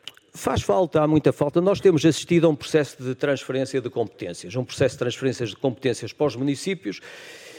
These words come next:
Fica sempre, parece que são transferências para as câmaras municipais, mas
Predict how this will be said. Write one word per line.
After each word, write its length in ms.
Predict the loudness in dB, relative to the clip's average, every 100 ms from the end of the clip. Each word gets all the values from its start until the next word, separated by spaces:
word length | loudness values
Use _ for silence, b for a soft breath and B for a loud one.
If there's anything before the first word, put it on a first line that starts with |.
| B
Fica 300 | 0 4 4
sempre, 400 | 4 4 4 2 2
parece 280 | 4 4
que 60 | 2
são 160 | 0 2
transferências 640 | 2 2 2 2 4 0
para 180 | 0 0
as 80 |
câmaras 340 | 0 0 0 0
municipais, 680 | 0 2 0 0 0 0 2
mas 340 | 4 4 0